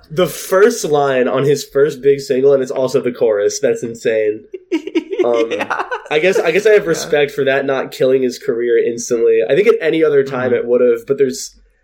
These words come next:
Speaker 1: I guess, just, like, I, you know, there's a, there's a drought of all pop music right now, and especially, like,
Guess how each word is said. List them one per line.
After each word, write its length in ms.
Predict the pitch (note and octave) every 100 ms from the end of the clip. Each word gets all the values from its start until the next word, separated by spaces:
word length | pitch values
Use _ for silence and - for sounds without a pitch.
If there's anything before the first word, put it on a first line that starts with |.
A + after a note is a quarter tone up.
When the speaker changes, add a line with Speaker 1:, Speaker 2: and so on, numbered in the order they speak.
| _
Speaker 1:
I 100 | -
guess, 220 | B2+ C#3+ -
just, 160 | -
like, 160 | C#3 -
I, 120 | C#3+
you 160 | D3 D3+
know, 120 | B2
there's 200 | A#2+ B2+
a, 160 | D3 - - _ -
there's 140 | C#3+
a 60 | D#3
drought 460 | C#3 A#2+ B2+ C#3 C3
of 160 | C#3
all 460 | C3 B2+ B2 B2+ A#2+
pop 300 | - A#2+ -
music 360 | A2+ G#2+ - -
right 200 | A2 G#2
now, 460 | A2 G2+ G2+ G#2 -
and 140 | B2+ A#2
especially, 540 | A2+ C#3 A#2+ - A#2+
like, 280 | A#2 G#2+ G#2